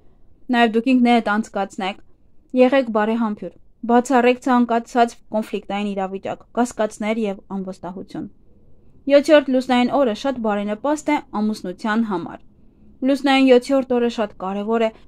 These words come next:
բառերը, թե ինչպես են ձեզ ասում այն մասին, որ սիրում են ձեզ։ Դուք կարող եք պարզել դրանք արտասանողի իրական վերաբերմունքը ձեր հանդեպ։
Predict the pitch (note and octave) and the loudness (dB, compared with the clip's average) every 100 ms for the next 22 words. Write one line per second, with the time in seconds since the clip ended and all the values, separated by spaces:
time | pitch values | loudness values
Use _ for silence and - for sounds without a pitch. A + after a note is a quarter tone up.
0 | - G3 G#3 G#3+ G#3+ F3+ E3 - C4+ B3+ | -18 -4 0 2 0 -2 -6 -2 0 2
1 | C4 - D#4 E4 C#4+ A#3 C4 B3+ G3 G3+ | 0 2 0 4 4 6 4 2 -4 -4
2 | C4+ C4+ C4+ C4 A#3+ B3+ G3 - - - | 0 0 2 2 2 0 -4 -6 -18 -6
3 | D4+ E4 C4+ A3+ F#3+ E3+ D#3+ D3+ - - | -4 -2 -2 0 0 -2 -4 -6 -8 -12
4 | - - _ - E4 G4 B3+ C4+ B3+ B3 | -20 -20 _ -8 -6 0 2 4 2 0
5 | A3 A#3+ B3 A#3+ F#3 F#3+ F#3 D4+ - - | 0 2 4 2 2 -4 -2 -2 -4 -8
6 | - A#3+ B3 B3+ B3 B3 D#4+ - B3 A3 | -8 -2 -2 0 0 0 0 0 2 2
7 | F#3+ A#3 A#3+ F#3 F3+ F3+ F#3+ A3+ C#4 B3 | 0 -2 -2 -2 -4 -4 -4 -6 -4 -2
8 | C#4 C#4 C4 A3+ E3+ | -2 0 -2 -2 -6